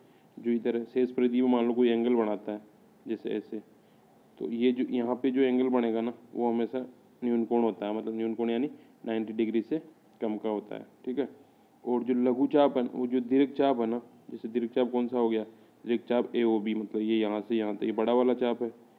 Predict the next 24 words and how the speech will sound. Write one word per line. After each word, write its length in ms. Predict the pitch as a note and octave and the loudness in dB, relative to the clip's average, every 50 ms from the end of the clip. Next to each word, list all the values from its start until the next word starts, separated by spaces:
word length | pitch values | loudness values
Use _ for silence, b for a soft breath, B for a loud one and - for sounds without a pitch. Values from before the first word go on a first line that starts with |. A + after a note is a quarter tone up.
| b b b b b - | b b b b b -8
है 60 | A#2+ B2 | -6 -4
ना। 60 | C#3+ D#3 - - - - - - - | -4 -6 -8 -14 -20 -20 -20 -14 -10
तो 60 | - A#2 | -8 -6
ये 180 | A2+ A#2 C3 B2 | -2 -2 0 0
चाप 300 | B2+ C3+ C3 C3 B2 B2+ | 2 2 2 2 2 2
अगर 160 | B2+ B2 C3 | 0 0 0
शेष 240 | B2+ - C#3 C#3 C3 | 2 2 2 2 2
परिधि 280 | - D3 C3+ C3+ B2+ C3+ | 2 2 2 2 2 4
कौन 180 | C3+ C#3 C3+ | 4 4 2
सी 80 | B2+ C3+ | 4 2
हो 40 | C3+ | 4
जाएगी, 220 | B2+ C3 B2+ B2 B2+ | 4 6 6 4 4
अब 140 | A#2+ A2+ A2+ | 2 2 0
ये 180 | A2 A#2 C#3 | 0 2 4
वाली 220 | C#3+ C#3 C3+ C#3 C#3 | 4 6 4 4 4
हो 60 | C3 | 4
जाएगी, 260 | B2 B2+ B2+ A#2+ A#2+ | 4 4 2 2 0
तो 400 | A#2 - - - - - - - - | -4 -10 -14 -20 -20 -20 -16 -12 -12
इस 100 | A#2 - | -8 -4
पे 120 | - C3+ | -2 0
जो 100 | B2+ C#3 B2+ | 0 0 2
कोण 220 | C3 C3+ C3+ C3+ | 2 2 2 4
बनाएगा 340 | C3+ C3 B2 A#2+ A2+ A2 A#2 | 4 2 2 2 2 2 0
ना 120 | A#2 B2 | 0 -2